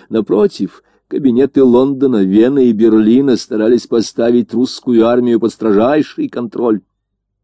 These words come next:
Зато теперь, когда война стала явью, Горчаков решил быть вместе с армией. Он, глубокий старик,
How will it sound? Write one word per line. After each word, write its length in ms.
Зато 420
теперь, 480
когда 360
война 360
стала 400
явью, 580
Горчаков 680
решил 360
быть 300
вместе 680
с 220
армией. 640
Он, 560
глубокий 880
старик, 800